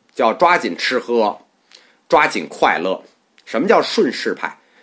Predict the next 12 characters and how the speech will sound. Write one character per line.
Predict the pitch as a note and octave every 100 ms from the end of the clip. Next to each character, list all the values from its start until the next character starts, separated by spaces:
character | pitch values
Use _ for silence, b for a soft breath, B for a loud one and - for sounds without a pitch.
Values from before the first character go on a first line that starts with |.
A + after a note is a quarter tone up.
| b
顺 | - - C#4 A3+
着 | C#3+ B2
这 | C3
个 | C#3
世 | C3 - C4 F#3+
界 | G#3 F#3+
的 | B2+
逻 | G#2+ G2+ G3
辑 | F#3+
去 | A#2 D3
活 | - - F#2+
着， | D#3 G3 -